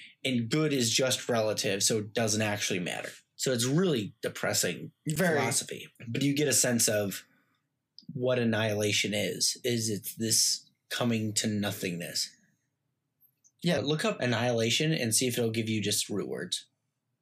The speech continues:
Speaker 1: 'Cause usually Google is really good about tracking the development of the word. Like, it'll give you, like, Greek comes from this, which is pretty cool.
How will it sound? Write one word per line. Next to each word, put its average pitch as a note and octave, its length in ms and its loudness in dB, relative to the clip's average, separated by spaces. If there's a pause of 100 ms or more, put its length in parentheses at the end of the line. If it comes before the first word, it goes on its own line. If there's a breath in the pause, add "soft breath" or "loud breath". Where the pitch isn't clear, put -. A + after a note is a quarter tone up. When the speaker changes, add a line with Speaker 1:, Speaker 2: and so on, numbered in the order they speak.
(480)
Speaker 1:
'Cause B2+ 140 2
usually F3 380 2
Google B2 320 2
is A2+ 120 0
really A2 160 2
good G2+ 140 0
about F#2 260 0 (100)
tracking A#2 460 0
the G2+ 80 0
development G2+ 380 -4
of F#2 40 -4
the F#2 80 -4
word. - 240 -6
Like, A2 140 -6
it'll A#2 120 0
give A#2 160 0
you, A#2 120 2
like, G#2+ 180 0
Greek C#3+ 480 -2 (100)
comes A2+ 240 -2
from A#2+ 140 -2
this, A#2 640 -2
which A2 160 -6
is - 40 -12
pretty F#2+ 180 -4
cool. E2 260 -6